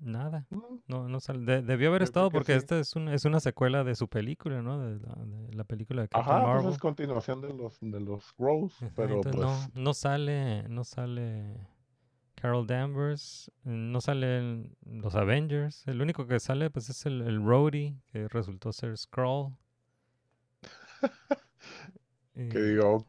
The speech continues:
Speaker 2: "I guess".
Speaker 1: Ya.
Speaker 2: Pero, pues, ya luego fácilmente le pueden hacer como que, "Oh, era Skrull ahí, pero nomás en esa serie", ¿no? <laughs>
Speaker 1: Pues, eh, lo
Speaker 2: Porque, pues,
Speaker 1: l-
Speaker 2: sigue la serie de War Machine, ¿no? También de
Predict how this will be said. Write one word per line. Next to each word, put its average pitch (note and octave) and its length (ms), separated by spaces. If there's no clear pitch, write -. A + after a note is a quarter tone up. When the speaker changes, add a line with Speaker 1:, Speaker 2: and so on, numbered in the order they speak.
Speaker 2:
"I G2+ 140
guess". A#2 640
Speaker 1:
Ya. A2+ 480
Speaker 2:
Pero, G#2 260
pues, G2+ 140
ya G2+ 120
luego A#2 280
fácilmente A#2 580
le A2+ 120
pueden G#2+ 280
hacer G2+ 260
como G#2+ 320
que, F2+ 260
"Oh, B2+ 340
era B2 140
Skrull C3+ 380
ahí, C3 240
pero A2+ 480
nomás F#2+ 520
en A#2 120
esa A#2+ 140
serie", A2+ 320
¿no? A2 180
<laughs> - 840
Speaker 1:
Pues, - 320
eh, C#3 360
lo C#3 300
Speaker 2:
Porque, C#3 280
pues, B2+ 180
Speaker 1:
l- - 20
Speaker 2:
sigue C#3+ 180
la D#3 180
serie E3 280
de D#3+ 180
War C#3+ 260
Machine, E3+ 360
¿no? G3 320
También C3+ 400
de G#2+ 300